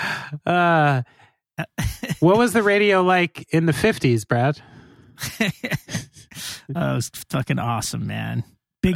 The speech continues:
Speaker 2: Bopper, Elvis.
Speaker 1: <laughs> I remember the day the music died.
Speaker 2: <laughs>
Speaker 1: It was terrible.
Speaker 2: <laughs>
Speaker 1: I think that's one of the reasons I'm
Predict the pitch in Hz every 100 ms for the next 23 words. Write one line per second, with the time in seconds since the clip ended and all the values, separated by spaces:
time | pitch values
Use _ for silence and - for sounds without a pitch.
0 | 139 151 151 185 196 185 190 - _ _
1 | _ _ - 160 175 185 190 190 - 320
2 | - - - - 233 240 226 - 247 -
3 | 453 - - 294 - - - - - 277
4 | 285 294 285 302 302 302 294 285 269 269
5 | 277 240 254 269 277 226 233 190 214 233
6 | - _ _ _ _ _ - 135 - 285
7 | - 254 - _ - - _ _ 320 349
8 | 381 - 330 285 311 302 240 240 _ _
9 | _ _ - - 220 - - - - _
10 | - _ - 160 214 320 277 202 180 151
11 | 151 147 139 135 139 127 123